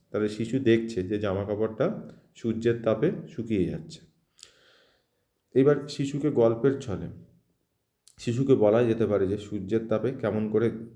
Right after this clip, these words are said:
ভেজা জামা কাপড় শু-, শুকিয়ে যাচ্ছে দেখো।" এই সব কিছু যখন শিশু চোখের সামনে দেখবে, তার কিন্তু একটা বুদ্ধির বিকাশ কিন্তু ঘটবে।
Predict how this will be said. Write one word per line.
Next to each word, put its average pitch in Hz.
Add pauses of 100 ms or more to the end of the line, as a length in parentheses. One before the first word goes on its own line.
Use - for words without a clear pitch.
(100)
ভেজা 98
জামা 98
কাপড় 110
শু-, -
শুকিয়ে 110
যাচ্ছে 110
দেখো।" 85 (500)
এই 139
সব 139
কিছু 139
যখন 127
শিশু 123 (580)
চোখের 120
সামনে 123
দেখবে, 90 (340)
তার 101
কিন্তু 107
একটা 110
বুদ্ধির 95
বিকাশ 95
কিন্তু 98
ঘটবে। 78